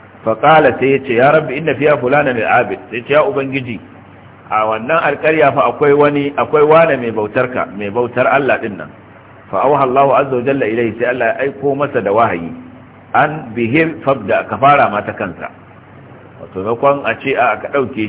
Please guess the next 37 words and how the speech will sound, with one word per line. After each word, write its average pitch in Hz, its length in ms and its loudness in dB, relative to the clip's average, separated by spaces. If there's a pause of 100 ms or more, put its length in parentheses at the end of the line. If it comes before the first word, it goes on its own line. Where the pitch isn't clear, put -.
shi," - 160 -14 (300)
sai 101 100 -10
aka 104 160 -12
ce, 110 80 -12
"Ka 110 100 -10
fara 131 300 2
ta - 100 -8
kansa." 87 360 -8 (800)
"Fa 117 80 -2
innahu 143 480 0
lam 165 160 2
yatama'ar 135 580 2
wajhuhu 151 560 2
fi 151 300 0
sa'atan 120 480 0
qab." 120 160 0 (880)
Tunda 175 320 0
yake 139 480 2 (240)
bai 113 160 -2
taɓa 131 240 -2
ɓata 147 320 0
fuskarsa 127 400 -6
ba 117 80 -4
saboda 113 320 -6
ni, 87 80 -14
wato 107 320 -10
ransa 139 320 -4
bai 120 100 -8
taɓa - 220 -8
ɓaci 127 260 0
ba 107 140 -8
saboda 98 320 -6
ni 85 60 -12 (100)
tunda 123 180 -6
yake. 90 140 -8 (1000)
Kaga 123 500 2
wato 120 240 -4